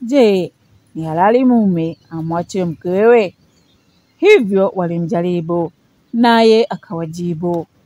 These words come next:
"Musa aliwaamuru nini?" Wakajibu, "Musa alitoa ruhusa kuandika taraka na kumwacha." Lakini Yesu akawaambia, "Kwa sababu ya ugumu wa mioyo yenu,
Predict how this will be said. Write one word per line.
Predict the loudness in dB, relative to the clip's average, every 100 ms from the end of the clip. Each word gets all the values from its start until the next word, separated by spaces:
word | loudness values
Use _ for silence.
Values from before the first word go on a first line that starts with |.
| _ _ _ -12
"Musa | -8 -8 -4 -2 -2 -6 -10
aliwaamuru | -8 -4 -4 -4 -6 -6 -8
nini?" | -10 -6 -2 0 -2 -6 _ _ _ _ _ -6
Wakajibu, | -6 -4 -6 -4 -2 -2 -4 -6 -8 _ _ _ -12
"Musa | -6 -6 -4 -4 -4 -4 -6
alitoa | -6 -4 0 2
ruhusa | 2 0 -2 -4 -2 -2 -2 -6
kuandika | -4 -4 -2 -6 -6 -8
taraka | -6 0 0 0 0 -2 _ _ _ -8
na | -8
kumwacha." | -6 -6 -6 -6 -8 -4 -4 -4 _ _ _ _ -16
Lakini | -14 -8 -6 -6 0
Yesu | 0 0 -4 -8 -10 _ -20
akawaambia, | -20 -12 -8 -6 -6 -6 -6 -4 -2 -4 -6 _ _ _ _
"Kwa | -18
sababu | -12 -8 0 0 2
ya | 4 4
ugumu | 2 0 0 0
wa | 0
mioyo | 0 0 0
yenu, | 2 2 0 -6